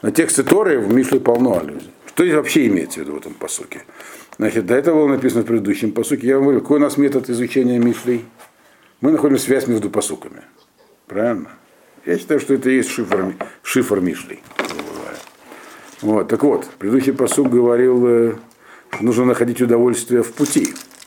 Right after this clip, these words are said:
Но самое простое удовольствие в пути, и, кстати, и Ха-, и Каэлит говорит про такое удовольствие в пути. Он говорит, что нужно находить в жизни, э, об-, э, как бы радость жизни, поводы веселиться. Что он говорил, Миш-, э,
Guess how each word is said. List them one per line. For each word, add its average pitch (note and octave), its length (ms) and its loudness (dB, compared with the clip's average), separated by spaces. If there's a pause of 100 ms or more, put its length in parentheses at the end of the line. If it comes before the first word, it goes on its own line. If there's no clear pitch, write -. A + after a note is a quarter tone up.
(560)
Но G2+ 60 -10
самое C3+ 280 2
простое C3+ 460 0
удовольствие A#2+ 540 2
в - 80 -12
пути, C3 520 -4 (400)
и, A2 60 -4
кстати, - 500 -2 (520)
и A#2+ 80 2
Ха-, A2+ 240 0
и A#2+ 380 2
Каэлит B2 580 0
говорит A#2+ 400 0
про G3+ 100 2
такое A2 460 0
удовольствие F#2 520 -2
в - 40 -14
пути. - 140 -8
Он F2 40 -2
говорит, G#2+ 180 -2
что G#2 100 -6
нужно A2 180 0
находить B2 480 -2 (260)
в G2+ 80 -8
жизни, G#2 440 -2 (600)
э, G#2 300 0 (120)
об-, F#2+ 300 -2
э, G2 640 2
как G#2 160 0
бы G#2 160 2
радость A#2 320 2
жизни, C3 360 0 (300)
поводы G#2 300 2
веселиться. E3 720 -2
Что C#3 160 0
он C#3 60 0
говорил, A2+ 200 4
Миш-, F#2 320 -2
э, F2 220 -2